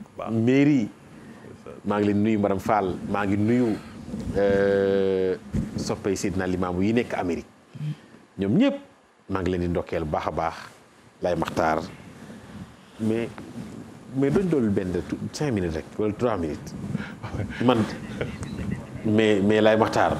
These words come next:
Speaker 2: ah? C'est, te, te, te, te, te.
Speaker 1: Pape,
Speaker 2: Hein?
Speaker 1: li may wax mooy ñi ngi sant Yàlla. Bi nga xamante ni Baye Laye mii gàcceelul.
Speaker 2: Baye Laye?
Speaker 1: Gàcceelul.
Speaker 2: Mhm.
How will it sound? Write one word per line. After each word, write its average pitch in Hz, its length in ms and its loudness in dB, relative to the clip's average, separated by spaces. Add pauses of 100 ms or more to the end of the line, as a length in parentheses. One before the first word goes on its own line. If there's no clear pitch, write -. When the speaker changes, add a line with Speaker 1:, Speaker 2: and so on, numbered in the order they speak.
(180)
Speaker 2:
ah? 170 180 6 (560)
C'est, 123 600 4 (100)
te, 110 80 4
te, 95 160 0
te, 101 160 0
te, 85 160 0
te. 85 140 -2
Speaker 1:
Pape, 143 260 2 (640)
Speaker 2:
Hein? 349 320 6
Speaker 1:
li 151 140 2
may 202 100 6
wax 156 140 2
mooy 151 180 4
ñi 165 80 4
ngi 190 80 6
sant 165 260 2
Yàlla. 104 220 2 (1700)
Bi - 100 -2
nga 131 60 0
xamante 123 280 -2
ni 117 60 -2
Baye 123 200 2
Laye 120 180 2
mii 120 160 2
gàcceelul. 95 440 -4 (1800)
Speaker 2:
Baye 113 220 6
Laye? 143 220 6 (600)
Speaker 1:
Gàcceelul. 123 440 2 (540)
Speaker 2:
Mhm. 170 240 8